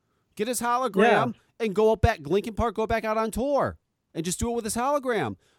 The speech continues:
Speaker 1: People, for some reason, think it's wrong if you do that. I don't understand what the basis is of why they think it's wrong. They think it's, it's wrong. It's not wrong. What's wrong with it? That's fucking
Speaker 2: I mean,
Speaker 1: awesome.
Speaker 2: I don't, I don't see why it's wrong either, but I'm also not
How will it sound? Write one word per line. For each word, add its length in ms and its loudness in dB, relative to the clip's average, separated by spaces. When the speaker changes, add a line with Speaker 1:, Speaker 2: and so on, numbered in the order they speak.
Speaker 1:
People, 320 -6
for 260 -8
some 220 0
reason, 220 2
think 160 -6
it's 160 -6
wrong 460 -2
if 140 -8
you 120 -8
do 280 -6
that. 240 -2
I 100 -4
don't 160 -4
understand 480 -8
what 140 -4
the 60 -8
basis 440 -6
is 60 -6
of 120 -6
why 280 -2
they 120 -4
think 200 -8
it's 160 -8
wrong. 300 -2
They 100 -4
think 180 -8
it's, 220 -12
it's 180 -8
wrong. 520 -4
It's 160 -6
not 200 -4
wrong. 480 0
What's 260 -8
wrong 300 -2
with 160 -2
it? 220 -8
That's 180 -10
fucking 260 0
Speaker 2:
I 60 2
mean, 80 2
Speaker 1:
awesome. 640 -4
Speaker 2:
I 140 2
don't, 140 4
I 140 2
don't 180 2
see 120 -8
why 220 0
it's 180 -4
wrong 260 -6
either, 440 0
but 240 -4
I'm 180 0
also 400 2
not 380 -4